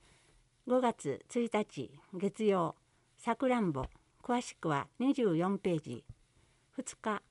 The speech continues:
火曜、ノルディックウォークin長与、特別養護老人ホーム輝きで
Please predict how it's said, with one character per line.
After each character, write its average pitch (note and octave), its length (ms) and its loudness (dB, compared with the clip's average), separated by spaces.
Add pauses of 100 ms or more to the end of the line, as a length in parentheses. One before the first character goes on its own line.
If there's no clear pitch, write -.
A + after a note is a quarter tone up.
(180)
火 G3 120 -2
曜、 E3+ 320 0 (520)
ノ A3+ 120 0
ル C4+ 160 0
デ C#4 80 0
ィ - 20 -2
ッ C4 100 -14
ク B3+ 120 0
ウ A#3+ 240 2
ォ - 20 4
ー A3 140 -4
ク D3+ 260 -2
in A3+ 220 2
長 G3+ 200 0
与、 C#3+ 220 -2 (400)
特 B3 240 -2
別 C4 240 0
養 B3+ 240 4
護 A#3 140 2
老 A#3 180 2
人 A3+ 240 0
ホ G#3+ 200 -2
ー - 20 0
ム D3 340 -2
輝 G#3 380 0
き - 120 -8
で D#3 220 -2